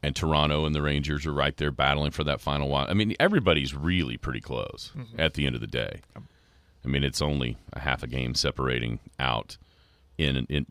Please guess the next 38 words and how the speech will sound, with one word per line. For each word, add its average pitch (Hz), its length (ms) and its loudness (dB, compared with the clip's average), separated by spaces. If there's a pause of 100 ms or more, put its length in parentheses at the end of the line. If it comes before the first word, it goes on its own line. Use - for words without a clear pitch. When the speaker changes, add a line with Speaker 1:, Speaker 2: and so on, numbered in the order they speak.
Speaker 1:
being 73 200 2
in 67 120 4
and 62 80 0
being 65 160 0
out. 60 200 -2
So 107 140 4
it, 127 220 0
it 143 180 0
is 131 280 4
going 95 280 4
to - 100 -8
come 85 220 2
down 78 200 4
to - 80 -6
the 73 180 0
end. 67 140 0
But 76 80 -2
the - 60 -8
problem 92 340 2
for 76 220 -2
you, 71 180 4 (640)
four 120 220 4
and 104 100 4
fourteen 104 480 2
in 92 100 4
your 82 100 2
last 80 380 2
eighteen, 95 560 2 (520)
and 82 140 2
the 76 40 2
bullpen 104 680 2 (240)
in 101 140 6
those 110 220 4
games 113 500 2 (500)
is - 100 -8
four 107 340 2
and 107 220 2
eight 67 400 -4